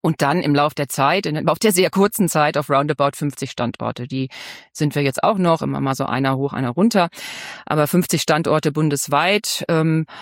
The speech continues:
und im Moment auch wieder knapp zehntausend, äh, Kolleginnen und Kollegen. Und dieser, dieser Veränderungsprozess, der war jetzt ja nicht von langer Hand geplant und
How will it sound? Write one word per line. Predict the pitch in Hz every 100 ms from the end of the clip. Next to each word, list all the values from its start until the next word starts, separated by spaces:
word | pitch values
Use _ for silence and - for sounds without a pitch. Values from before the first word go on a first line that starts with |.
| -
und | - 156
im | 151
Moment | 143 147 143
auch | - 139
wieder | 147 139
knapp | - 135
zehntausend, | - 151 147 151 139 143 135 -
äh, | - 135
Kolleginnen | 151 143 147 147
und | 139
Kollegen. | - 135 151 175 175 175 - - - - - - _ _
Und | 185 170 - -
dieser, | 214 247 208 196
dieser | 190 214 226
Veränderungsprozess, | 190 151 214 208 196 - 190 - 175 180 - - - - - - 175
der | 170
war | 165
jetzt | 180 165
ja | 170
nicht | 160 165 - - - _ _ _ _ _ _ _ _ -
von | 185
langer | 156 185 185
Hand | 160 156
geplant | 131 143 143 185 226 220
und | 160